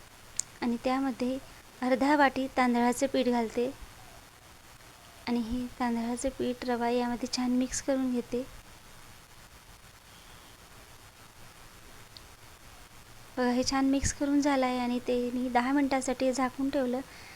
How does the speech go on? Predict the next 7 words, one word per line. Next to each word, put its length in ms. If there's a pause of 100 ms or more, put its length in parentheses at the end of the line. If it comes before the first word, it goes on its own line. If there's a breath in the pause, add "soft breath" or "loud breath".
(200 loud breath)
दहा 240
मिनटानंतर 600 (220)
रवा 340
छान 340
फुललेला 500
आहे. 340 (560 loud breath)
तर 60